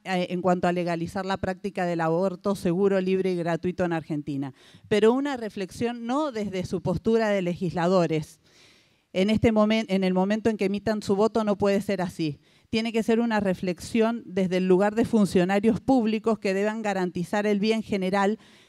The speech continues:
de nuestras mujeres, niñas y adolescentes. Para empezar, entonces, quiero, eh,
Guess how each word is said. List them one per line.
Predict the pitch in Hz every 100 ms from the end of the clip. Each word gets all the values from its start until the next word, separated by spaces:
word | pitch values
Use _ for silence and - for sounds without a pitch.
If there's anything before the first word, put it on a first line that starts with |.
| _ -
de | 196 208
nuestras | 247 233 226 226 220 -
mujeres, | 190 196 208 220 214 214
niñas | 214 214 202
y | 190
adolescentes. | 170 165 160 - 143 139 135 127 - _ _ _ _
Para | - 208 214
empezar, | 220 214 285 262
entonces, | 240 254 233 226 226
quiero, | - 214 220 226 220 _ -
eh, | 185 170 156